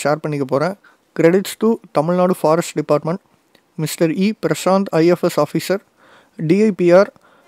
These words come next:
அஹ், ஜே மனோஜ்குமார், தமிழ்நாடு கவர்மெண்ட் அஃபிஷியல் வெப்சைட், தி ஹிந்து நியூஸ் பேப்பர், எஸ் எஸ் டி என், எம் ஒய் எஃப் சி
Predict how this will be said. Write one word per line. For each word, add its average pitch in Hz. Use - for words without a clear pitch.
அஹ், 151
ஜே 160
மனோஜ்குமார், 185
தமிழ்நாடு 202
கவர்மெண்ட் 185
அஃபிஷியல் 180
வெப்சைட், 156
தி 156
ஹிந்து 185
நியூஸ் 180
பேப்பர், 170
எஸ் 151
எஸ் -
டி 175
என், 170
எம் 185
ஒய் 220
எஃப் 190
சி -